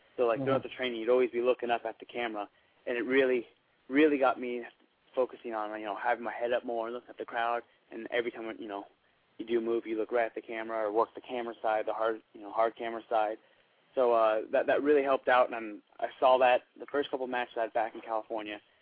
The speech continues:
Speaker 1: <clears throat> I saw that I was doing that a lot more, and kinda as time progressed, I seemed to slack on it just because, like you said, there's not really a T V or promo environment, so,
Speaker 2: Right.
Speaker 1: um, that's too bad.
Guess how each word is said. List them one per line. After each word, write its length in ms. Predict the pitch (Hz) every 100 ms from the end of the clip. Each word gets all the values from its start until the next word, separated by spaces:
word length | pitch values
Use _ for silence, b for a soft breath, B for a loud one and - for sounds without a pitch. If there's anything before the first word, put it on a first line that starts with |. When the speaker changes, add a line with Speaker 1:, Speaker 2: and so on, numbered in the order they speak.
| _
Speaker 1:
<clears throat> 280 | _ _ -
I 300 | 151 147 123 -
saw 140 | 120
that 100 | 110
I 80 | 107
was 120 | 104 101
doing 200 | 117 107
that 180 | 98 92
a 60 |
lot 240 | 107 107 110
more, 300 | 107 107 107 -
and 140 | 110
kinda 220 | - 113 107
as 140 | 104 - _ _ _ _ _ -
time 180 | 120
progressed, 380 | 120 110 113 113 - _ _ -
I 100 | 113 -
seemed 140 | 117
to 60 | 101 -
slack 220 | 113 107
on 140 | 107 107
it 60 |
just 160 | 110 107
because, 340 | 110 110 107 - _ _ _ 117
like 160 | 110
you 80 | 104
said, 200 | 123 110 107
there's 180 | 104
not 160 | 104 104
really 260 | 107 104 101
a 100 | 101 _ _ _ _ 139
T 140 | 123
V 240 | 113 110
or 60 | 104
promo 340 | - 117 107
environment, 520 | 104 107 110 101 98 - _
so, 240 | 107 101 - _ _ _ _ _ _ _ 120
Speaker 2:
Right. 280 | 120 113
Speaker 1:
um, 140 | 107 101 _ _ _ _
that's 120 | 117 -
too 80 | 113
bad. 260 | 104 101